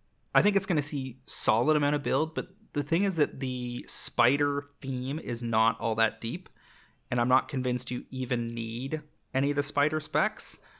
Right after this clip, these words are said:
But people will, on the other hand, go ahead and buy them 'cause they, it seems like it's supposed to be part of the ball game. You might be better off on,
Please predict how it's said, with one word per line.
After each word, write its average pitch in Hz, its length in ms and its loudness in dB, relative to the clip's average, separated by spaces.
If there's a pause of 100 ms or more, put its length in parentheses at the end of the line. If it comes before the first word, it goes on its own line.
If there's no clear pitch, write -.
(540)
But - 340 4 (200)
people 170 360 0
will, 143 360 0 (480)
on 139 100 6
the 131 100 4
other 143 180 8
hand, 127 440 2 (160)
go 127 200 4
ahead 123 200 2
and 117 160 0
buy 123 180 6
them 120 120 0
'cause 117 180 -6
they, 113 240 -2 (240)
it 131 240 -4
seems 135 500 2
like 113 160 2
it's 110 140 -6
supposed 113 340 -2
to 117 60 -14
be 110 100 -6
part 110 240 -2
of 104 80 -6
the 107 60 -10
ball 107 260 -6
game. 107 300 -10 (340)
You 139 100 2
might 214 120 8
be 202 80 0
better 139 220 8
off 127 180 8
on, 120 360 0